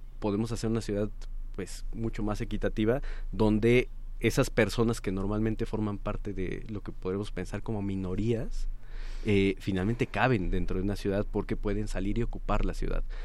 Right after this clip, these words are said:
También, eh, se comentaba en algún momento que por ejemplo, eh, inclu-, me parece que salió en El País, una, un artículo donde un urbanista hablaba de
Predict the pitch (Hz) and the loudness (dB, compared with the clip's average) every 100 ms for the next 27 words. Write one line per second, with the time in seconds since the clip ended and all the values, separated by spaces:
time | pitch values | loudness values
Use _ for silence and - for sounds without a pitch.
0 | - - 92 101 110 120 - - 107 98 | 0 2 4 4 4 4 0 0 2 4
1 | 90 - - 98 113 113 107 107 107 107 | 2 0 2 2 4 6 6 6 4 2
2 | 113 - 101 95 - - - - - 98 | 0 2 2 2 0 -2 -2 -2 0 0
3 | 107 107 113 110 - 104 95 95 92 92 | 0 4 4 4 2 0 0 0 0 0
4 | - - - - 107 101 - 107 - 101 | 0 0 0 0 -2 -2 -2 -2 -2 -2
5 | 101 110 - 98 104 98 - 92 101 - | 0 -2 0 2 4 4 2 0 -2 -4
6 | - - - - - 104 110 117 - 110 | -6 -6 -4 -4 -2 0 4 2 2 2
7 | 110 110 107 98 - - - - - - | 2 2 2 2 6 8 8 6 2 -2
8 | - 101 113 - 110 95 95 95 104 107 | -2 0 0 4 4 6 4 4 4 4
9 | 104 98 98 - 104 98 95 101 95 101 | 4 2 0 0 0 2 2 0 2 2